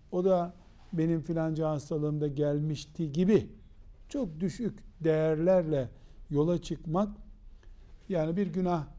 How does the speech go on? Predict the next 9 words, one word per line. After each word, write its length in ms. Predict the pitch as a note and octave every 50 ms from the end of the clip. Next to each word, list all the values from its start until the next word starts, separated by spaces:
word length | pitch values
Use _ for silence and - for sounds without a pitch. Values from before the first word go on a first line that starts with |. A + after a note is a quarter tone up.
| - - - -
değilse 800 | F3 D3 D3+ G3 G3+ G3 F3+ F3 F3 - - - F3 D#3 C#3+ D3
de 260 | E3 G3 A3+ A#3+ - - - - - - - - - - - - - - - - - - - - - - -
fırsat 520 | - D#3 C3+ B2 A#2 - F3+ F#3 F3+ -
kaçırmak, 540 | - F3+ D#3 - F3 E3 E3 E3 E3+ F3 F3 - - - - - -
sevap 520 | - - - D#3+ D3 D3+ E3 E3 E3 E3 -
kaçırmak, 560 | E3+ D#3 B2+ - D#3+ D#3 D3+ D3+ D3+ D#3 D#3 - - - - - - -
Allah'ın 460 | E3+ F#3 G3 G3+ F#3+ G3 G3+ G3 F3+
rızasına 800 | F3 E3+ D3+ E3+ E3+ E3+ E3 D#3 - - F3 E3 E3+ E3+ E3+ D#3+
doğru 440 | D#3+ D#3 D3+ D3 D#3 E3+ E3 D3+